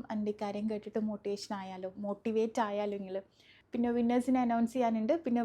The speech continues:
വേറൊരു സർപ്രൈസും കൂടിയുണ്ട്. ആ, അപ്പോൾ എല്ലാം കൂടി പറയാം. ആദ്യം നമുക്ക് നിങ്ങൾ കുറേ ദിവസമായിട്ട് കാത്തിക്കുന്നതല്ലേ, വിന്നേഴ്സിനെ അനൗൺസ് ആക്കാം.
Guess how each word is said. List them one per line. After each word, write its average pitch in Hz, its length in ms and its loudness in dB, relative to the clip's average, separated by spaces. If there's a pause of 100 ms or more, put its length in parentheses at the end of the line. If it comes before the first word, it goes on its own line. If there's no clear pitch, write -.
വേറൊരു 240 380 4 (100)
സർപ്രൈസും 208 520 2
കൂടിയുണ്ട്. 190 360 -2 (840)
ആ, 196 40 -2 (300)
അപ്പോൾ 226 180 -2
എല്ലാം 226 200 6
കൂടി 226 220 2
പറയാം. 196 300 0 (600)
ആദ്യം 254 280 6
നമുക്ക് 240 260 2
നിങ്ങൾ 220 180 4 (300)
കുറേ 214 200 4
ദിവസമായിട്ട് 220 460 2
കാത്തിക്കുന്നതല്ലേ, 190 680 -2 (320)
വിന്നേഴ്സിനെ 262 480 6
അനൗൺസ് 202 360 0
ആക്കാം. 202 260 -2